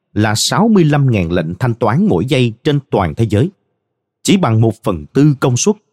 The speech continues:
của Alibaba. Sau bảy phút hai mươi ba giây, một trăm triệu giao dịch đã được hoàn thành, xấp xỉ con số đạt được trong hai mươi bốn giờ của ngày lễ độc thân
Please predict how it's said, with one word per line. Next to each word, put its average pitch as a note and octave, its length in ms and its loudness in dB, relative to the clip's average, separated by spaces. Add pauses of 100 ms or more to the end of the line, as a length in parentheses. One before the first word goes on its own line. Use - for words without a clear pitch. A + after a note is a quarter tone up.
(140)
của F#2 240 0
Alibaba. F2+ 560 0 (1300)
Sau - 260 0
bảy G#2+ 320 -2
phút G#3 180 0 (240)
hai C3+ 180 2
mươi C3 140 2
ba A2+ 220 0
giây, G#2+ 300 -2 (720)
một B2+ 260 -4
trăm F3 340 2
triệu G2 300 0
giao D3+ 200 0
dịch G#2+ 260 -4
đã A#2 100 -2
được C#3 260 0
hoàn F#2+ 280 0
thành, D#2+ 240 -6 (800)
xấp A3+ 220 -4
xỉ C#3+ 380 -2
con B2+ 160 0
số B2 260 0
đạt A#2 260 -4
được G#2+ 220 0 (160)
trong D3+ 180 0
hai C3+ 180 0
mươi B2+ 100 2
bốn D3+ 320 0
giờ F2 200 0 (340)
của D3 140 2
ngày C#3+ 140 0
lễ E2+ 180 0
độc C3+ 260 -2
thân A#2+ 260 2